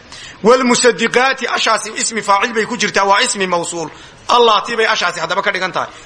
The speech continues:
Al musaddiqaati ashay ku jirtaa, allaati. Siladuna waa musaddiqaat oo waa kii aan ku lahaa sifa sariixa ah. Sifa sariixa waa ismigii faacil. Caa'idkuna waa hunna meesha ka qadaran.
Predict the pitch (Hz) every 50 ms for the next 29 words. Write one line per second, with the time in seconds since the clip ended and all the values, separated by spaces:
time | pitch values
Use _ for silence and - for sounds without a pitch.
0 | - - 226 240 254 240 226 - 220 220 175 175 196 - 226 247 247 247 - 233
1 | 214 220 202 226 185 196 - 190 180 - 226 226 208 180 165 - - 175 143 117
2 | - - - - - - - - - 226 240 277 269 269 262 262 262 262 247 226
3 | 208 - 240 214 196 220 - 254 247 226 220 220 214 226 214 214 240 240 233 -
4 | 196 202 208 214 208 214 196 180 214 - 196 170 170 156 139 151 185 - 147 -
5 | - - - - - - - 240 214 180 196 - 190 185 208 165 170 190 196 208
6 | - 190 185 170 185 - 156 156 147 147 - 139 147 143 147 - - - - -
7 | - - - - - 175 202 208 247 262 - - 247 247 240 220 214 190 220 226
8 | 208 190 185 185 185 - 180 160 165 151 131 127 127 123 120 123